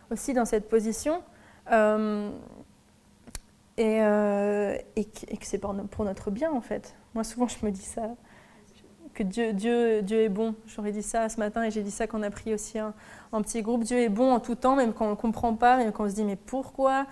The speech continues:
faire ça ? » Dieu est bon, il veut ton bien. Donc je peux, euh, citer le,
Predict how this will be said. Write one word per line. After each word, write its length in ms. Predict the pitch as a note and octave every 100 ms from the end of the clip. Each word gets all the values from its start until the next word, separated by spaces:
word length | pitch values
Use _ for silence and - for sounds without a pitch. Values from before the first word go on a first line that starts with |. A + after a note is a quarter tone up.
| - - -
faire 240 | - A3
ça ? » 320 | - B3 D4 D4+ -
Dieu 320 | G#3 F#3 A#3+
est 80 | G#3+
bon, 260 | F#3 A3 G#4 - - _ _ _ _ _ _ _ _ _ _ - -
il 80 | G3+
veut 140 | G#3
ton 140 | G3+ G3+
bien. 280 | G3+ B3 D4 - - - -
Donc 100 | F#3+
je 100 | -
peux, 100 | -
euh, 320 | G#3 G#3 G#3+ G#3+ G#3+ - - - _ _ _ _ _ _ -
citer 480 | - - G#3+ A3+
le, 460 | G#3+ G#3+ G#3+ A#3+ A#3+